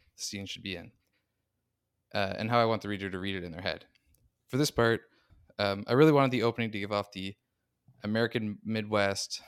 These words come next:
suburban barbecue dinner party episode in a sitcom. So, uh, I watched some videos with people speaking in Midwestern accents and went for it. I tried to get my characters to say "dang" and "geez"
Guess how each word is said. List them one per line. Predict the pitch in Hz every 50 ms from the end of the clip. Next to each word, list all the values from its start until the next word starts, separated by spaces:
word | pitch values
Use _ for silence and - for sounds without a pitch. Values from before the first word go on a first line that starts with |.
| - -
suburban | - - 107 104 107 104 101 107 104
barbecue | 98 104 98 98 98 92 - - 95 95 95
dinner | 92 101 95 95 95
party | - 104 95 98 98 95 98 98 _ _ _ _ _ _ _ _ _ -
episode | - 104 101 101 - 107 104 98
in | 101
a | 101
sitcom. | - - 95 82 - - 98 92 95 95 95 - _ _ _ _ -
So, | - - 101 101 95 95
uh, | 95 92 92 98 104 - _ -
I | - -
watched | 110 110 110
some | - 120 110
videos | 110 107 110 107 98
with | 101 95
people | - 113 107 107 104
speaking | - - 113 104 104 101 101
in | 98 92 98 107 - _ _ _ _ _ _ _ _ _ _ -
Midwestern | - 117 113 107 110 104 - - 101
accents | 98 117 127 - - 131 123 120 - -
and | - 101 101
went | 92 92 -
for | - 85 87
it. | 78 - _ _ _ _ _ _ _ _ _ _ _ _ _ _ _ _ _ _ _ _ _ _ _ _ _ _ _ _ _ _ - -
I | 113
tried | 110 143 143
to | 139
get | 151 143
my | 139 131
characters | 117 - 113 107 - 117 110 104
to | - 95
say | - - 107 101 101 98 98 92 - _ _ _ -
"dang" | 101 98 98 98 98 98 98 98 98
and | 95 92
"geez" | - - 101 101 101 95 95 98 - -